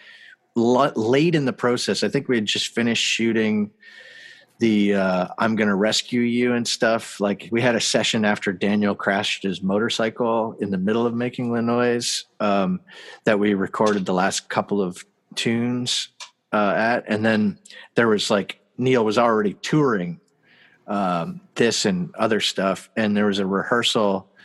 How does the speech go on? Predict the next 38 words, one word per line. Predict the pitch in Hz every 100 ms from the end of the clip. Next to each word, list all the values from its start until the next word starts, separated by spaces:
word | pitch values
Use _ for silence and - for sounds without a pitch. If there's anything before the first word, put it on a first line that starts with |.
| - - -
in | 117 -
Oakland | 117 131 - 95 90
at |
the | 82
Fox | - 80 82 - -
Theater. | 110 120 139 - - - - -
So | - 143 117
I | 95 131
was | 147 127
leaving | 117 131 127 104
with | 110 131 -
them | 107 107
to | 98
go | 107
and | 104
shoot | 101 123 110
the | 98
rehearsal | 95 82 123 117 - 95 95 123 _ _ _
because | 101 104 95
we | 101
didn't | 104 101
know | 101
if | 95
we'd | 101 90
need, | 101 101 98 92 -
uh, | 95 90 -
any | 104 98
other | 98 92
B-roll | 87 107 104 98 98 95 95
or | 82 78 71 _ _ -
live | 95 104 95
versions | 98 98 95 98 92
of | 90
things | - 95 92 -
or | 87
whatever. | 92 101 95 98 - - - - - - - -
And, | 110 104 101 101
uh, | 104 95